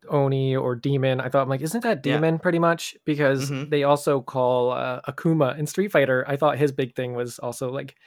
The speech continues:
Speaker 1: something about ogre or demon, and
Speaker 2: Yeah,
Speaker 1: that's
Speaker 2: yeah, it's
Speaker 1: kinda
Speaker 2: all
Speaker 1: why
Speaker 2: kind of the same thing, but oni is one of those catch-all phrases. It could mean, uh, yes, oh, yokai, spirit,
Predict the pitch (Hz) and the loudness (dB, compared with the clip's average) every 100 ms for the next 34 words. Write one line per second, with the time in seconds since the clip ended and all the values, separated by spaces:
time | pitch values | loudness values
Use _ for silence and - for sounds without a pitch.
0 | _ - 127 127 120 135 135 123 123 123 | _ -12 -8 -4 -2 0 -2 0 -2 -2
1 | 123 120 117 120 117 110 113 110 117 127 | -4 -6 -6 -8 -6 -8 -10 -12 -12 -14
2 | - _ - 143 143 95 139 151 147 143 | -18 _ -6 0 0 0 -2 2 4 6
3 | 131 139 277 254 202 - 185 160 170 160 | 6 4 2 0 -2 -2 -4 -4 -4 -4
4 | 135 131 127 - - 147 185 196 190 160 | -2 -4 -4 -14 -8 -2 0 0 -2 -2
5 | 170 156 139 135 - 147 143 139 131 131 | -2 0 -2 -2 -4 -2 -2 -2 -2 -4
6 | 120 123 117 117 131 127 113 110 - _ | -4 -8 -10 -12 -10 -6 -6 -6 -12 _
7 | - 98 104 98 95 _ _ - 107 87 | -16 -8 -6 -6 -6 _ _ -10 -8 -8
8 | - - - - _ 131 123 123 127 123 | -12 -14 -14 -16 _ -4 -2 0 0 0
9 | 120 110 107 107 104 - - 117 110 110 | 0 0 0 -4 -8 -14 -8 -4 -2 -2
10 | 107 | -4